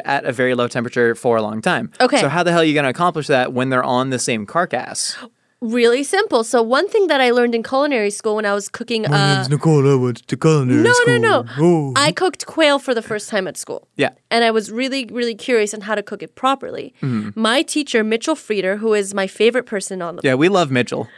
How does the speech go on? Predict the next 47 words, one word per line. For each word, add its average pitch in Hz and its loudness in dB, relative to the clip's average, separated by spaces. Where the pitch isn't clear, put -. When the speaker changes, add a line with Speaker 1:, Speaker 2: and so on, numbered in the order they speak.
Speaker 2:
I 247 2
love 254 2
Mitchell 262 0
Frieder 247 -2
more 233 0
than 208 -2
any 202 -2
other 214 0
<laughs> 240 0
human 226 2
on 185 -2
the 185 -2
face 185 -6
of 190 -8
this 185 -6
earth. 165 -10
He 196 -4
is 185 -2
a 190 2
wonderful 220 -2
person, 185 -6
literally 202 0
taught 185 -6
me 185 -4
everything 180 -8
I 185 -6
know. 185 -4
He, - -6
you 196 -10
take 233 -4
foil 269 0
and 196 -2
you 190 -6
put 220 -6
it 240 0
in 202 -4
the 185 -4
freezer 208 -4
for 151 -16
a 156 -14
little - -12
bit. - -18
And 202 -2
you 202 -2
make 226 -2
a 208 -2
breastplate, 226 -2